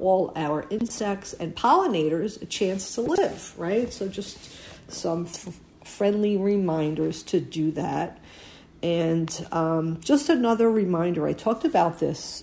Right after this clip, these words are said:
uh, not too long ago, but, uh, birds are migrating right now. Songbirds are migrating right now. So they generally migrate from September sixth through October sixth.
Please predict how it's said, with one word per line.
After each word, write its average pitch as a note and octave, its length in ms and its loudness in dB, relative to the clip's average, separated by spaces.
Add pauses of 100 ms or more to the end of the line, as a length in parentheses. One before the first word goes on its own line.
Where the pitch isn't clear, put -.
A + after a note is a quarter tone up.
(100)
uh, D#3+ 200 2
not D#3+ 240 -2
too - 160 -4
long E3+ 320 2
ago, C3+ 480 -2 (420)
but, F3 320 6
uh, D#3+ 220 2
birds F3 800 6
are E3 200 4
migrating F#3+ 760 4
right A#3 260 2
now. A3+ 300 4
Songbirds F#3 760 0
are E3+ 200 0
migrating E3 760 2
right G3 240 2
now. G3 220 0
So F3+ 220 0
they D#3 120 4
generally F#3+ 720 2
migrate D#3+ 640 2
from D3 400 -2
September D#3+ 760 -2
sixth - 920 -2 (280)
through F#3 520 6
October E3+ 800 2
sixth. - 760 -10